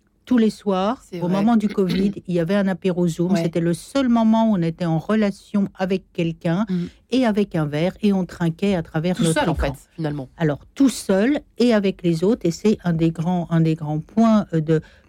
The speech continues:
Speaker 1: euh, l'encouragement, justement. Euh, qu'est-ce que représente, euh, l'alcool ? Vous savez que c'est mon sujet favori,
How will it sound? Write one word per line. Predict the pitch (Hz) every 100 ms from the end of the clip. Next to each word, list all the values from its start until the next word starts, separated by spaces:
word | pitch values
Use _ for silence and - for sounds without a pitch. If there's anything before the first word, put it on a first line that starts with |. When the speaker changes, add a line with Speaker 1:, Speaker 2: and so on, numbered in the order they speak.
| 151
Speaker 1:
euh, | 147
l'encouragement, | 170 185 208 185 180 170 196 196
justement. | 165 160 - 170 165 180 170
Euh, | 151 135
qu'est-ce | - 190
que | -
représente, | 160 190 - 196 180 185 185 175 -
euh, | 147 147
l'alcool ? | 147 156 160 - - 180 165
Vous | -
savez | - 151
que | 160
c'est | 160
mon | 147
sujet | 165 - 202 196
favori, | - 175 180 180 202 202